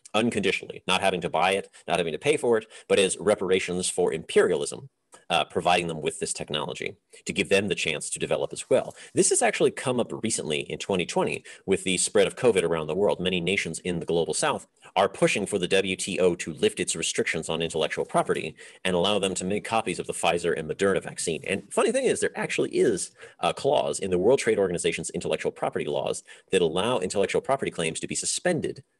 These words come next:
during a pandemic, but nothing has come to this so far. Now, while this framework was somewhat radical,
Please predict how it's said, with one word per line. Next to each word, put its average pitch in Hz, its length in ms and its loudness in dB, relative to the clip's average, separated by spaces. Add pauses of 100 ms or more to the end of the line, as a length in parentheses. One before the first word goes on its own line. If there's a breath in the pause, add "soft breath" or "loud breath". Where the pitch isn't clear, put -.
(120)
during 104 200 6
a 87 40 0
pandemic, 87 460 -2
but - 140 -2
nothing 107 260 0
has 82 100 -2
come 87 180 -6
to - 60 -12
this - 180 -2
so - 120 -2
far. - 360 -4 (580 loud breath)
Now, 156 240 6
while 147 180 6
this 143 160 2
framework 143 720 2
was 120 340 4
somewhat 151 260 0
radical, 98 480 0